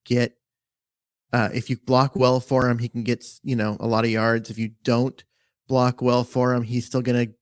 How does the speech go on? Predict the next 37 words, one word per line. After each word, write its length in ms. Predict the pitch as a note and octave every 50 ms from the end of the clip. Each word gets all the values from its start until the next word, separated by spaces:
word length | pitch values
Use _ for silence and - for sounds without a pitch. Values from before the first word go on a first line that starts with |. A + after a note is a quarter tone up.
| _ _ _
bounce 320 | _ C3+ B2 B2 B2+ A#2+ -
off 220 | A#2 G#2+ A2+ A2
someone 380 | - - B2 A#2 A#2 A2 A2+ A2+
and, 180 | A2+ A2 A2 - -
and 140 | A#2 A2+ A2+
get 180 | G#2 A#2+ G#2+ -
two 160 | - - A#2+
or 100 | A#2 A2+
three. 440 | G#2+ - - A#2 A#2 A#2 A#2 A#2+ A#2 _ _ _ _ _ _ _ _ -
Um, 520 | A#2 A#2 A2+ G#2+ A2+ A2+ A2 G#2+ - - _ _ _ _ _ _ _ _ _ _ _ _ _
just 280 | C3+ - D#3 C#3 - -
a 40 | D3
guy 220 | A2+ C#3 B2 B2
that's, 340 | A#2+ B2 A#2 - - - - -
like 80 | A#2 C3
I 20 |
said, 200 | - - C3 A2
he's 140 | A#2 A#2+ -
not 140 | E3 E3 F#3+
explosive, 640 | F#3 - - - C#3 B2+ A#2+ - C#3 B2+ C3 B2+
not 160 | C3 A#2+ A#2+
a 40 | C#3
guy 160 | C3 C#3 C3+ B2+
that's 180 | C3 B2 -
going 220 | - C3+ B2+ B2+ A#2+
to, 200 | - B2+ B2 A2+ - _ _ _ _ _ _ _ _
um, 480 | A#2+ A#2 A2+ G#2+ G#2+ G#2+ G#2+ G#2+ - _ _ _ _ _ _ _ - -
break 240 | - C3+ C3+ C3+ -
away 380 | C3 A#2+ B2 A#2+ A#2+ B2 B2
and, 120 | B2 A#2 -
and 140 | A#2 A#2
hit 160 | G#2+ B2+ - -
those 220 | C3 A#2+ G#2+ -
home 260 | G#2 B2 B2+ B2 A#2+
run 200 | A2+ A#2+ B2+ C3
balls, 280 | G#2 G#2+ G2 F2+ - -
but 220 | _ - - -